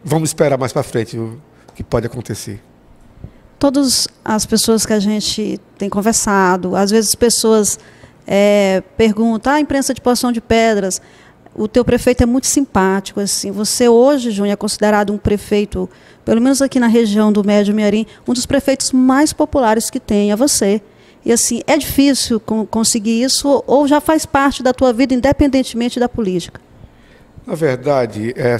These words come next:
Speaker 1: essa minha simpatia, né, vem, vem de berço, porque eu sempre fui humilde. Não foi o meu sucesso como empresário e nem como político, porque o ruim de um ser humano,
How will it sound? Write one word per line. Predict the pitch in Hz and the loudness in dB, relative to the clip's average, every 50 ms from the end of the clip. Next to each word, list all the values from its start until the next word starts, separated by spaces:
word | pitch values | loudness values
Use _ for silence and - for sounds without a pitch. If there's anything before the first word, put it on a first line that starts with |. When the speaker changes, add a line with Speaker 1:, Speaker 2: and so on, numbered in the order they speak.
| - - | -2 -2
Speaker 1:
essa | 160 139 135 - - 165 | -2 -2 -2 -2 -4 -2
minha | 156 156 | -2 -2
simpatia, | 143 - - 131 - - 131 - - - 160 151 | -2 -4 -6 -6 -4 -4 -4 -4 -6 -6 -4 -4
né, | 156 151 147 156 160 | -4 -2 -2 -4 -4
vem, | 151 135 160 170 170 | -2 -2 -4 -4 0
vem | 135 160 175 | 0 -2 -2
de | 156 185 | -2 -6
berço, | 156 127 147 139 135 - - - - 110 101 - - - _ _ - - - - - - - _ _ _ - | -4 0 2 2 2 0 -2 -8 -10 -12 -14 -14 -20 -20 _ _ -20 -20 -20 -20 -20 -20 -20 _ _ _ -2
porque | 151 143 - - - - | -2 -2 -2 -4 -8 -8
eu | 156 185 185 160 147 | -6 -4 -2 -2 -2
sempre | 131 - 196 185 190 180 | -2 -2 -4 -4 -4 -8
fui | - - 180 185 | -8 -6 -4 -4
humilde. | 190 160 160 151 143 135 120 113 120 113 107 - - - - - - - _ | -2 0 2 2 2 0 -2 -4 -10 -10 -12 -14 -20 -20 -20 -20 -20 -14 _
Não | 143 147 165 165 | -2 0 0 0
foi | 139 - - - 151 147 139 139 135 131 127 120 117 127 - | -2 -4 -2 0 0 2 4 4 2 2 2 0 -2 -2 -4
o | - 151 | -6 -2
meu | 131 135 143 | 0 0 0
sucesso | 127 - - 120 - - 156 160 202 170 - - - 196 202 - - | 0 -2 -6 -8 -2 0 0 0 0 -2 -4 -6 -8 -8 -10 -10 -4
como | - 151 139 139 | -4 -4 -2 -2
empresário | 139 - 131 135 127 107 117 151 170 185 185 196 - - - - - - - | -4 0 0 0 0 2 0 0 0 0 -4 -6 -12 -14 -20 -20 -20 -20 -8
e | - 170 | -6 -4
nem | 160 156 165 175 | -2 0 0 -2
como | 170 - 170 175 175 | -2 -4 -6 -6 -6
político, | - - 170 165 151 139 123 - - - - - - - - _ _ _ - - - - _ _ _ | -6 -6 -6 -4 -2 -4 -4 -6 -10 -16 -18 -20 -20 -20 -20 _ _ _ -20 -20 -20 -20 _ _ _
porque | - 147 143 127 123 - - 143 143 139 139 139 135 127 131 - - - - _ | -2 -2 -2 -2 -4 -6 -2 0 0 0 0 0 -2 -2 -4 -6 -10 -16 -10 _
o | - 160 | 0 0
ruim | 147 147 165 180 185 | 2 2 2 2 2
de | 160 165 | 0 -2
um | 151 | -4
ser | - - 151 135 | 0 0 0 0
humano, | 127 120 131 151 170 170 147 123 | 0 0 2 0 0 0 0 -4